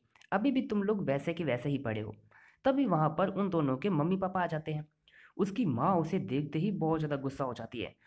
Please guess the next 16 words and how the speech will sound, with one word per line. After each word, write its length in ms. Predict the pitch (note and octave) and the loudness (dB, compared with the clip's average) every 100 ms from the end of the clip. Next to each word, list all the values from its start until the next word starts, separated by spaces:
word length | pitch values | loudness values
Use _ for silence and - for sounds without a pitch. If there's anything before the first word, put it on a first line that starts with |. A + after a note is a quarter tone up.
| - - | -14 -4
और 140 | F3 | -2
उसे 180 | D3+ G3 | 0 0
आते 280 | D3+ C#3+ F3 | 0 0 -2
ही 100 | F3 | -4
गालियाँ 320 | D3+ B2+ D3 D3+ | -2 0 0 0
निकालने 320 | C3+ B2+ C3+ | -2 -4 -4
लगती 300 | A#2 - B2 | -6 -10 -12
है 160 | A2+ - - - | -12 -14 -16 -6
कि 80 | |
तूने 320 | G#3 D#3 F3+ F3+ | -4 0 0 0
हमारे 340 | B2+ C#3+ E3 | 0 -2 -2
परिवार 400 | D#3 C3+ C3+ D3+ | -2 -2 0 -2
का 60 | D#3 | -4
सत्यानाश 600 | D#3 C#3+ E3 B2 C3+ D3+ | -6 -6 -4 -4 -2 -4
कर 160 | C#3 B2+ | -6 -6
दिया, 240 | C3+ B2 | -6 -6